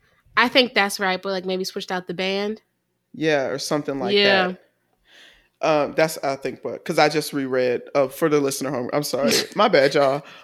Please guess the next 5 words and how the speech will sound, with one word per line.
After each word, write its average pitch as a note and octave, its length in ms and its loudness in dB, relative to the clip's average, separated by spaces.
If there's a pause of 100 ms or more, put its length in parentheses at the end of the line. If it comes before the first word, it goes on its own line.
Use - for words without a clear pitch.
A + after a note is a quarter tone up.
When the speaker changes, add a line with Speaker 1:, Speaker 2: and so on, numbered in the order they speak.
(140)
Speaker 2:
I F#3 160 8
just G3 320 4
reread, D3+ 560 0
reread, D#3 520 6 (140)
reread, E3 580 2